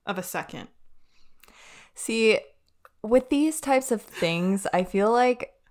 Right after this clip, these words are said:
Speaker 2: you, you might, like, say most of it right, but then you could say maybe the number is wrong,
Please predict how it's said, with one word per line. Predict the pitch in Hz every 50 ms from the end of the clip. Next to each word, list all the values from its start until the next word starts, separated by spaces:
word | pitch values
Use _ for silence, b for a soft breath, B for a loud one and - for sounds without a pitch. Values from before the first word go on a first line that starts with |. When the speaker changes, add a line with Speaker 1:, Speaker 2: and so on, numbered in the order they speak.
| - -
Speaker 2:
you, | 185 196 196 202 196 185 - - _ -
you | 185 190 190
might, | 202 202 208 208 - - -
like, | - 214 196 180 185 - - -
say | - - 202 190
most | 180 175 170 160 151 165 175 - -
of | 202 196 208
it | 220 208
right, | - 214 214 220 220
but | - 208 196
then | 196 185 185
you | 185 190 190
could | - 208 175 165 190 208
say | - - - 175 170 170 165 160
maybe | - 165 170 165 160 175 170
the | 151 160 165
number | 160 160 156 151 156 160 165 170 175 175
is | - - 175 170
wrong, | 156 147 147 143 139 139 147 156 170 185 208 220